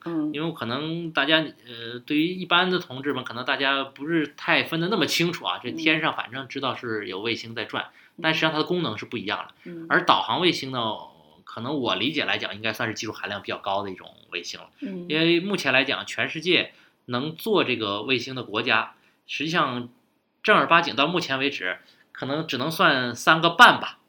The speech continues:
Speaker 1: 嗯。
Speaker 2: 我的一个理解不一定准确，
Speaker 1: 嗯。
Speaker 2: 就是美国和苏联这两个超级大国，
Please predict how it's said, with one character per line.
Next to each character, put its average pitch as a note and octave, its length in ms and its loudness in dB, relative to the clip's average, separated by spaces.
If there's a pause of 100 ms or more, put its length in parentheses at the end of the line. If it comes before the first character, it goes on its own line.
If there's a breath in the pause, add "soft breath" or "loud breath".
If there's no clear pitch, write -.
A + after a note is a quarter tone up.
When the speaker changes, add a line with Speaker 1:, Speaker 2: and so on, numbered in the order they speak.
(160)
Speaker 1:
嗯。 A2+ 220 -4
Speaker 2:
我 A2 180 2
的 D#3+ 140 8
一 D3 60 10
个 C#3 80 6
理 A#2 120 4
解 A2 140 2
不 C3 100 0
一 A#2+ 40 -2
定 C#3 120 0
准 C3+ 200 -4
确， - 200 -4 (100)
Speaker 1:
嗯。 E3 220 -6
Speaker 2:
就 D3+ 140 -2
是 B2+ 160 0
美 A#2 180 4
国 B2+ 120 2
和 D3 100 -2
苏 D#3 200 -2
联 G#2+ 280 0
这 B2+ 80 -4
两 G#2 140 0
个 G#2 40 -8
超 A#2+ 200 -4
级 A#2+ 60 -4
大 G#2+ 160 0
国， F#2 220 -12